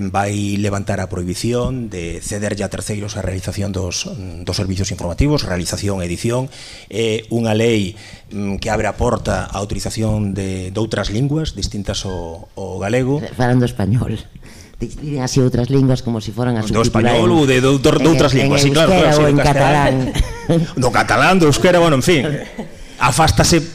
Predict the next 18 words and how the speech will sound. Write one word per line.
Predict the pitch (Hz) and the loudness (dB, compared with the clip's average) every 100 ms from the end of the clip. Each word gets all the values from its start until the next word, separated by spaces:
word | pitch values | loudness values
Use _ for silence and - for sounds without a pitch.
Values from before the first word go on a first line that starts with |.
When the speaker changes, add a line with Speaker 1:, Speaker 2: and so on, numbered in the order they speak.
| - | -2
Speaker 1:
totalmente | 131 117 143 135 147 143 139 | 0 4 4 4 4 4 2
dos | 123 - | 2 -2
principios | 110 120 127 | -2 -2 -2
fundacionais | - 117 107 113 123 127 123 - - - - | -2 -4 -4 -2 0 0 0 -6 -18 -16 -6
da, | 101 101 98 95 92 104 | -2 0 0 -2 -4 -4
da | 92 | -2
C | - 120 | 0 2
R | 110 110 | 0 0
T | |
V | 101 107 | -2 0
G, | 117 123 - - | 0 -2 -6 -8
que | 98 117 | -4 -2
eu | |
creo | 107 113 110 98 | 0 2 2 0
que | |
é | 107 | -2
unha | 107 104 | -2 -2
das | 95 98 | 0 -2